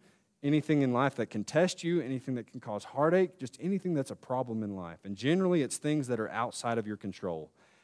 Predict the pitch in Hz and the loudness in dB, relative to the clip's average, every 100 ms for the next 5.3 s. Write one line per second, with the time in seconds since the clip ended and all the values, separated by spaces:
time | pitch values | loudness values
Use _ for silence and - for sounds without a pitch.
0 | _ 113 - 127 151 160 170 135 - 160 | _ -2 0 4 4 6 4 2 0 -4
1 | 156 123 - 139 110 80 - - 165 160 | 0 0 2 2 2 0 -4 -2 0 0
2 | 139 127 117 95 85 82 82 _ _ _ | 0 0 0 0 -4 -12 -14 _ _ _
3 | _ _ _ _ _ _ _ _ _ _ | _ _ _ _ _ _ _ _ _ _
4 | _ - 151 151 165 151 139 123 107 131 | _ 0 2 4 2 4 4 4 4 4
5 | 147 90 - | 6 4 -4